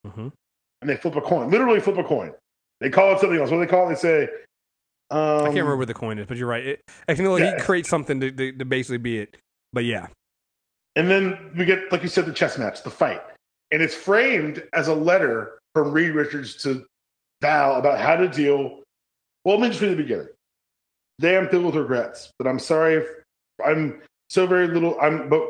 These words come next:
Speaker 2: I have so very little time for them. Almost none at all. I see so many potential outcomes for the future, some optimistic, others less so. And it would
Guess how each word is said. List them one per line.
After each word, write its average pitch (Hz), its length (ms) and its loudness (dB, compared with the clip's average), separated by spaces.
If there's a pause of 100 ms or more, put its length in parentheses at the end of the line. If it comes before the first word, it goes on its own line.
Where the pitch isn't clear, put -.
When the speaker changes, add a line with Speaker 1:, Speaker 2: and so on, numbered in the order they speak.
(260)
Speaker 2:
I 151 120 6
have 160 160 2
so 180 220 2
very 165 200 4
little 156 160 0
time 131 260 -2
for 98 80 -12
them. 78 160 -12 (320)
Almost 147 320 2
none 135 160 0
at 113 60 -2
all. 87 260 -6 (640)
I 117 60 -2
see 175 140 -4
so - 120 2
many 180 200 0
potential 160 360 -2
outcomes 151 360 0
for 170 80 -12
the 143 80 -4
future, 117 460 -4
some 143 180 -2
optimistic, 143 540 -4
others 131 220 -2
less 127 200 -6
so. 107 280 -8 (560)
And 127 80 0
it 143 40 6
would 143 220 2